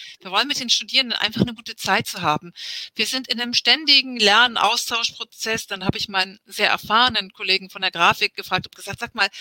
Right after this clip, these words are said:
wie machst du das?" Und ich fand diese zusätzliche Vernetzung, die vertiefte Vernetzung, finde ich total spannend und ich freue mich, dass,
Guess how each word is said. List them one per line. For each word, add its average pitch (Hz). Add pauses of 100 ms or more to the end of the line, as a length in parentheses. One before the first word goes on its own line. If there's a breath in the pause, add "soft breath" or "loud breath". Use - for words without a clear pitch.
(420 loud breath)
wie 294
machst 381
du 403
das?" -
Und 214 (480)
ich -
fand 294
diese 254 (360)
zusätzliche -
Vernetzung, 240
die -
vertiefte -
Vernetzung, 220 (920 loud breath)
finde 233
ich -
total 247
spannend 240
und 220
ich -
freue 226
mich, 247
dass, -